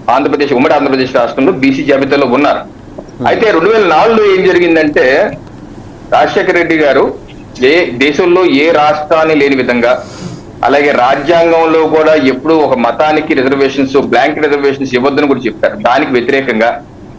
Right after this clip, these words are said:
Speaker 1: ముస్లిం మతానికి బ్లాంకెట్ గా నేను రిజర్వేషన్ ఇస్తాను, ఫైవ్ పర్సెంట్ ఇస్తాను అని ఒకటి,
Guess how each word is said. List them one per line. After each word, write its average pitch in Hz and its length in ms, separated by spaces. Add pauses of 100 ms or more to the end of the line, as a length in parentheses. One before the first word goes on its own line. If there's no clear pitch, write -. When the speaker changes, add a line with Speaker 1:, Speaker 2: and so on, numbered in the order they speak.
(100)
Speaker 1:
ముస్లిం 175 360
మతానికి 175 480
బ్లాంకెట్ 170 580
గా 180 100
నేను 151 180
రిజర్వేషన్ 139 360
ఇస్తాను, 117 420 (240)
ఫైవ్ 131 200
పర్సెంట్ 131 240
ఇస్తాను 120 340
అని 113 140
ఒకటి, 113 340